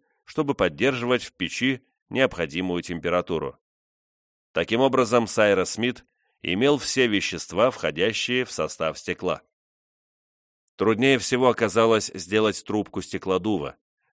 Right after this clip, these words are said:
то есть железную трубку длиной футов пять-шесть,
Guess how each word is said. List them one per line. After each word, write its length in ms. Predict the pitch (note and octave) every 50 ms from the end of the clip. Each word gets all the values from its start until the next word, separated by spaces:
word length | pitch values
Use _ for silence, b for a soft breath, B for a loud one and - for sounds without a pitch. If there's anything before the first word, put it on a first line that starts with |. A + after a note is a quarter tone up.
| _
то 180 | - F2 A2+ C#3
есть 220 | D3+ D3 C#3 - -
железную 480 | G2 G#2 G2+ A2 A2+ G#2 E2+ G2 F#2
трубку 600 | - - G#2+ C3+ C3 - - - C3 B2 A2 _ _ _ _ _ _ _
длиной 380 | - - F#2 G2+ A2+ A#2+ B2 A2+
футов 440 | - - B2+ A#2+ - G#2+ F#2 - -
пять-шесть, 640 | - E2 D#2+ D2+ - - G#2+ A#2+ A#2+ - - -